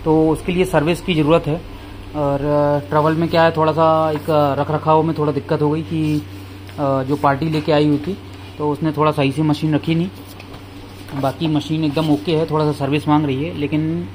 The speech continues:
अपन करा लेंगे मशीन को सर्विस। और देख सकते हो आप, और चलने में भी बहुत smooth है, मतलब जितना आपको प्रॉ-, जितनी मुझे, अ, टू डबल सिक्स आई में problem होती थी, इसमें कुछ भी नहीं है,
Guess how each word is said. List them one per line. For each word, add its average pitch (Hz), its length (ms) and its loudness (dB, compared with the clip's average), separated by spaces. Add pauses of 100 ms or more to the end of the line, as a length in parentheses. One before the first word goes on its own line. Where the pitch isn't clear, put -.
(1000)
अपन 156 160 -2
करा 147 220 4
लेंगे 160 220 2
मशीन 151 280 0
को 147 80 2
सर्विस। 143 280 -2 (440)
और 139 280 2
देख 139 180 0
सकते - 260 -2
हो 151 60 4
आप, 165 140 4 (540)
और 139 200 0
चलने 147 380 4
में 180 160 4
भी 190 160 0
बहुत 156 300 4
smooth 160 280 2
है, 120 140 0 (540)
मतलब 165 180 4
जितना 147 300 4
आपको 175 200 2
प्रॉ-, 156 280 4
जितनी 170 340 0
मुझे, 180 540 4
अ, 160 500 4
टू 170 120 0
डबल 160 260 4
सिक्स 175 300 -2
आई 160 420 4
में 170 540 0
problem 156 280 2
होती 160 260 0
थी, 156 220 -4 (400)
इसमें 196 260 0
कुछ 175 200 -2
भी 185 100 2
नहीं 170 180 4
है, 123 120 -4